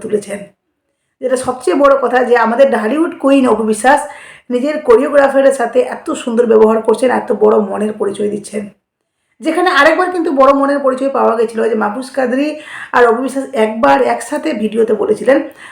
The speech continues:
মানে অপু বিশ্বাস এক উদ্বোধনে যেতেন, যেখানে মাহফুজ কাদরি বললেন যে অপু বিশ্বাস আসবেন, অপু বিশ্বাসের ভক্তরা অবশ্যই কিন্তু আসবে। হ্যাঁ, অপু বিশ্বাসের জন্য। সেখানে অপু বিশ্বাস বলেছিলেন যে মাহফুজ কাদরি,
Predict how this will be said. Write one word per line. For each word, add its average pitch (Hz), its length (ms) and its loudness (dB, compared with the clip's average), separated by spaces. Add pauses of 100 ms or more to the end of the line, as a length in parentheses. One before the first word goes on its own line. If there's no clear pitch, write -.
(120)
মানে 240 180 -4
অপু 220 180 -2
বিশ্বাস 277 260 2 (480)
এক 220 60 -4 (100)
উদ্বোধনে 240 460 2
যেতেন, 220 300 2
যেখানে 220 300 -2
মাহফুজ 214 260 -4
কাদরি 220 200 -2 (100)
বললেন 269 220 2 (440)
যে 254 120 4
অপু 233 160 0
বিশ্বাস 277 180 2 (100)
আসবেন, 269 240 2 (100)
অপু 208 160 -4
বিশ্বাসের 220 360 -6
ভক্তরা 247 360 0 (120)
অবশ্যই 247 340 -4
কিন্তু 208 160 -4 (100)
আসবে। 180 220 -10 (880)
হ্যাঁ, 294 160 -4 (140)
অপু 214 160 0
বিশ্বাসের 208 340 -4
জন্য। 185 140 -4 (400)
সেখানে 220 260 -2 (100)
অপু 196 160 -6
বিশ্বাস 277 200 -2 (100)
বলেছিলেন 214 340 0 (480)
যে 220 100 2 (560)
মাহফুজ 214 300 -4 (100)
কাদরি, 220 340 -2